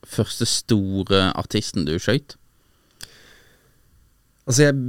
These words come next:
Speaker 2: by-, altså, min første konsert var, eh, Erik og Chris. Jeg
Speaker 1: Ja.
Speaker 2: har liksom hoppet rett inn der.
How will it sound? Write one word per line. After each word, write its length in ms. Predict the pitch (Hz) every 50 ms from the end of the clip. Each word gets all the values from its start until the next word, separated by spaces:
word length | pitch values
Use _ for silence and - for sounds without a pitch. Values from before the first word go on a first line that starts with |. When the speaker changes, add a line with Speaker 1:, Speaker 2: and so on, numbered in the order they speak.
| 120 117
Speaker 2:
by-, 280 | 143 143 135 127 113 -
altså, 160 | 120 123 131 131
min 200 | 135 127 127 120
første 420 | - 135 - - - - - - -
konsert 420 | 98 95 90 117 123 127 - - 123
var, 320 | 127 120 120 117 117 113
eh, 340 | 117 117 117 117 113 113 110
Erik 140 | 104 - - 98
og 40 | 90
Chris. 440 | - 107 123 - - - - - - _ -
Jeg 40 | -
Speaker 1:
Ja. 20 | 113
Speaker 2:
har 60 | 117
liksom 580 | 117 113 101 110 104 104 101 101 98 92 90 - - - - -
hoppet 300 | 101 98 - 104 98 95
rett 220 | 90 - _ -
inn 340 | 101 95 95 92 92 90 82 - - _ _ _ _
der. 260 | - 95 90 92 -